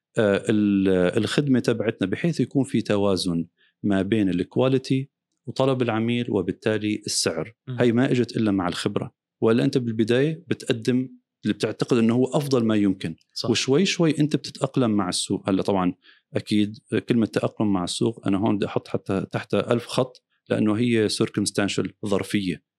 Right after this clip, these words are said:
Speaker 1: من واحد لواحد بتختلف. في واحد بيقول لك: "والله أنا مو قادر بيع إلا، آه، ب-، بسعر مكسور". طيب إذا هذا، إذا أنت هيك، مع إنه أنا بختلف معك، خلص امشي بهذا الطريق
Speaker 2: سوء
Speaker 1: وشوف
Speaker 2: تبعك
Speaker 1: نتيجته
Speaker 2: يعني.
Speaker 1: يعني.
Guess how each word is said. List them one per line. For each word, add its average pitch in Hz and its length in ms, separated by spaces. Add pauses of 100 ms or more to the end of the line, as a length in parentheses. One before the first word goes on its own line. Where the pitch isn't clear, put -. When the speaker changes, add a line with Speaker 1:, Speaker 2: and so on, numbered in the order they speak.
(240)
Speaker 1:
من 104 120
واحد 107 300
لواحد 101 340
بتختلف. - 600
في 117 140
واحد 107 280
بيقول 110 140
لك: 104 160
"والله 107 200
أنا 107 80
مو 107 180
قادر 104 220
بيع 110 200
إلا، 107 460 (580)
آه، 90 240
ب-، 98 260
بسعر 104 440
مكسور". 98 560 (640)
طيب 214 160 (280)
إذا 117 120
هذا، 123 320
إذا 110 200
أنت 123 140
هيك، 117 220
مع 110 120
إنه 120 100
أنا 117 80
بختلف 113 420
معك، 147 200 (960)
خلص - 360
امشي 175 180
بهذا 107 220
الطريق 120 260
Speaker 2:
سوء - 80
Speaker 1:
وشوف - 160
Speaker 2:
تبعك 143 120
Speaker 1:
نتيجته 131 320
Speaker 2:
يعني. 82 180
Speaker 1:
يعني. 113 160